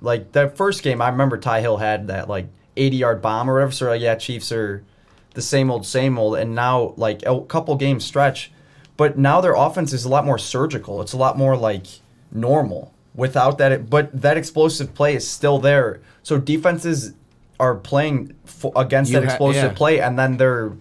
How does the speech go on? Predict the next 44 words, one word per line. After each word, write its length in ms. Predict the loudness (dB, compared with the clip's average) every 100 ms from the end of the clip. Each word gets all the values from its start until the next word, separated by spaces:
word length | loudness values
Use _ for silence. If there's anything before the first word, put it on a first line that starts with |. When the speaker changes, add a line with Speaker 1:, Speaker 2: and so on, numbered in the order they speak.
| _
Speaker 1:
they're 140 | -2 0
taking 320 | 0 0 2
you 100 | 4
out 160 | 4 2
underneath 480 | 0 -2 -2 -2
now 220 | -4 -4 -2
with 200 | -4 -6 -20 -20 -10
Mecole 320 | -10 0 2 4
Hardman 540 | 2 2 0 -4 -4
and 120 | -6
all 280 | 0 2 2
these 260 | 0 -8 -10
guys. 540 | -4 0 0 -2 -4
Uh, 180 | -4 -6
Darrell 460 | -4 -2 0 0
Williams 500 | -2 -2 -2 -4 -6
has 140 | -8 -8
been 340 | -6 -6 -6 -6
a 100 | -6 -6
big 260 | -8 -6 -6
impactor, 640 | -8 -2 -2 -2 -2 -4
for, 180 | -6 -14 -6
but, 260 | -4 -2
like, 320 | 0 -2 -4 -20 _ _ _ _ _ _ _
it'll 160 | -2 0
be 160 | 2 0
interesting 400 | -2 -6 -6 -8
to 60 |
see 520 | -8 -6 -6 -6 -8 -14 _ _ _ _ _
how 160 | -2 0
the, 120 | 0
this 440 | -6 -6 -6 -6 -14 -18 -18 _
A 140 | -2
F 60 | -2
C 200 | -4 -8
shakes 340 | -6 -6 -2
out, 180 | -2 -2
because 240 | -4 -10 -8
you're 120 | -6
right, 200 | -6 -6
it's 140 | -10
so 220 | -8 -2
wide 240 | 0 0 0
open. 400 | -2 -4 -8